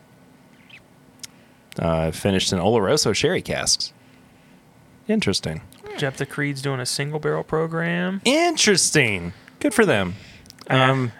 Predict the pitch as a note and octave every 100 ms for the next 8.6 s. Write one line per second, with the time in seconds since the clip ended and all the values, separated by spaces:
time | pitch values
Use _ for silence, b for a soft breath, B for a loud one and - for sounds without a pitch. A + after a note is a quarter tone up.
0 | - C#3+ D#3 - E3+ D3+ C#3+ D3 - C#3+
1 | B2 B2 C3+ C3 B2 A#2+ A#2 A#2 B2 C3
2 | B2 B2 A#2+ - B2+ B2+ - A#2+ A#2+ C3
3 | C#3 C#3 G#3+ A3 B3 D4 C#4 C4 B3 A3+
4 | - A3+ A3+ - G#3 G3 G3 E3 F3 E3
5 | D#3+ D#3+ D#3+ E3+ - - D#3+ D#3 D3 D3+
6 | D3+ - - - C#3+ D#3+ D3 C#3 C3+ D3
7 | C#3+ - - - D3 C#3+ - D3 C#3+ C#3+
8 | C#3+ C#3 B2 - C3+ C3